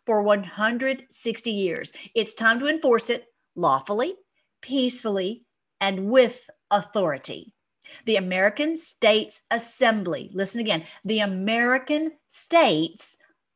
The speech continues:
Assembly is calling you to do your public duty. Declare your pu-, birthright political status as an American and join your state assembly.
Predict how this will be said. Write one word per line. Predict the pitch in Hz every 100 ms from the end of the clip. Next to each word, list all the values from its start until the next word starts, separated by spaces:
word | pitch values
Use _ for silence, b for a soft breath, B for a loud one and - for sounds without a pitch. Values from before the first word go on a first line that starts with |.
| -
Assembly | 220 - 220 180 139 - _ _ _ -
is | 226 -
calling | 196 175 185 196
you | 180
to | 190
do | 190
your | 180 175
public | - 214 190 170
duty. | 190 175 127 B B
Declare | - 226 233 254 262
your | 285 320
pu-, | 330 285 220
birthright | 254 220 - 196 165 -
political | 220 214 226
status | 302 - 185 147 - -
as | 220 214
an | 226
American | 220 208 214 226 254 269 285 233 214 143 - B B -
and | 240
join | 185 175 160 170 202
your | 214 247
state | - 190 151 156 -
assembly. | 202 - 185 180 147 -